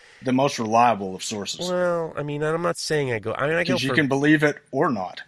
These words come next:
Speaker 2: I, <laughs> I believe it. This one I believe, Ben. I believe this woman is a total pain in the ass. I believe that she, she, uh,
Speaker 1: Oh, I,
Speaker 2: she,
Speaker 1: yeah,
Speaker 2: I
Speaker 1: I, I
Speaker 2: believe
Speaker 1: do
Speaker 2: this.
Speaker 1: believe it as well.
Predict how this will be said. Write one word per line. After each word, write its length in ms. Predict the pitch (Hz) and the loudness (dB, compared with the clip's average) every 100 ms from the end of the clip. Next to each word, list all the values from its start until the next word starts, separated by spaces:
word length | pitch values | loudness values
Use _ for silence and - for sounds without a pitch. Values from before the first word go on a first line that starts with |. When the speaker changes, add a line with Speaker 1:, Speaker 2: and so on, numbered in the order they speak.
| _ | _
Speaker 2:
I, 300 | - 107 - - 196 - - - 220 | -6 0 2 2 0 0 4 4 4
<laughs> 20 | 202 | 6
I 480 | 202 170 185 208 | 6 8 6 6
believe 420 | 277 359 277 359 170 | 2 0 2 0 0
it. 200 | - _ _ - 131 | -6 _ _ -18 -8
This 260 | 147 277 277 | 0 2 2
one 240 | 302 359 | 4 4
I 120 | 311 | 4
believe, 480 | 240 226 247 254 196 151 | 4 2 2 -2 -2 2
Ben. 320 | 156 175 202 - - - - | 2 2 -4 -14 -16 -12 2
I 120 | 180 | 4
believe 420 | 208 233 247 285 262 | 6 4 4 2 2
this 200 | 226 185 | 0 0
woman 280 | 170 160 | 0 0
is 100 | 143 | -2
a 60 | 131 | -4
total 320 | - 131 117 | -2 -2 -2
pain 180 | - 117 | -2 -4
in 60 | 110 | -4
the 100 | 107 | -8
ass. 240 | 104 - | -10 0
I 120 | 156 | 2
believe 500 | 185 208 214 262 269 | 4 2 0 0 -2
that 140 | 202 - | -2 -6
she, 180 | 160 123 - | -8 -10 -14
she, 400 | - - 147 131 | -12 -8 -6 -2
uh, 300 | 123 113 107 - - - - | 0 0 -2 -8 -20 -8 6
Speaker 1:
Oh, 100 | 240 | 8
I, 140 | 180 185 | 10 6
Speaker 2:
she, 100 | 160 | 6
Speaker 1:
yeah, 320 | 247 135 107 - - | 6 6 0 -8 4
Speaker 2:
I 60 | 170 | 4
Speaker 1:
I, 20 | |
I 40 | |
Speaker 2:
believe 280 | 202 262 156 | 8 8 8
Speaker 1:
do 80 | 165 | 6
Speaker 2:
this. 80 | - | 4
Speaker 1:
believe 240 | 147 139 | 4 4
it 60 | 135 | 0
as 120 | 127 | 0
well. 300 | 120 113 | 2 2